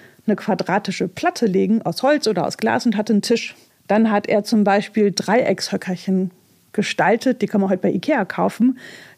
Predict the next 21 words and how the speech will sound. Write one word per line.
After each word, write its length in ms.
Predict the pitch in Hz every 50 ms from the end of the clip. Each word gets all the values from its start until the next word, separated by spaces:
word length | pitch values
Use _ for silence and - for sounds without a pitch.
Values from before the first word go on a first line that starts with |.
| _
Daraus 560 | - 208 208 233 247 233 220 208 208 214 214
konnte 400 | - - - 233 226 226 - 226
er 500 | - - - 202 202 196 190 202 214 214 214 - - - - _ - _ _ _
ganze 760 | - 202 220 233 226 - - 220 214 208 202 202 202 202 - - _ _ _ _ _ _ _
Sofalandschaften 1160 | _ - - - 277 320 - - 214 214 190 165 185 190 - - - 185 180 - - 202 196
bilden, 340 | 170 185 185 214 196 185 185
indem 300 | - - 196 190 214 214 208
er 100 | 202 190
ganz 200 | 202 220 226 226
viele 220 | - - 208 208
Dreieckshöckerchen 920 | 175 - - 190 220 220 233 226 - - 226 226 - 247 226 233 - 233 220
nebeneinander 560 | 220 226 202 214 214 208 190 208 220 220 208
gelegt 400 | 180 214 202 196 214 214 214 -
hat 120 | 226 220
und 120 | 214 208 214
große 340 | - - 226 214 - 214 175
Holzplatten 500 | 208 226 226 - - 214 214 214 214 196
mit 140 | 196 196
Stoff 240 | - - - 233 -
draufgelegt 720 | - - - 190 190 - - - 190 180 190 185 - -
hat. 300 | 190 180 180 - - -